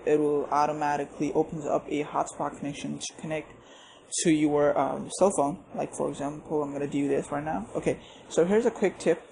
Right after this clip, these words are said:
for, uh, if you are a user of Samsung phones. Right now, I'm using an L G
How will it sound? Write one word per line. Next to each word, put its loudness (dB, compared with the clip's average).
for, 4
uh, -2
if -6
you 4
are 4
a 2
user 0
of -2
Samsung -6
phones. -2
Right 6
now, 4
I'm 0
using 0
an -2
L 2
G -2